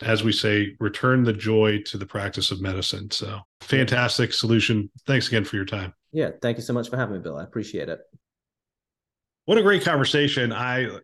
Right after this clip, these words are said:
Speaker 1: love sitting down with Mike and talking through that solution because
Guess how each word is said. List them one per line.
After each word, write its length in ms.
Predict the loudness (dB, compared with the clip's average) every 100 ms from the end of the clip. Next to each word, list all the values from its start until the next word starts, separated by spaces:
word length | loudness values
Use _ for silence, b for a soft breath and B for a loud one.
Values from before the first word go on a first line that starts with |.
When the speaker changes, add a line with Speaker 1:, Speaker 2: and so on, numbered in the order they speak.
| _
Speaker 1:
love 400 | -4 -2 0 -2
sitting 300 | -2 -2 0
down 480 | 0 0 -2 -4 -4
with 220 | -6 -4
Mike 320 | -2 -2 -4
and 240 | -6 -6 -4
talking 280 | -4 -6 -6
through 160 | -2
that 240 | -2 -2 -6
solution 500 | -6 -2 -2 -4 -8
because 340 | -4 -4 -4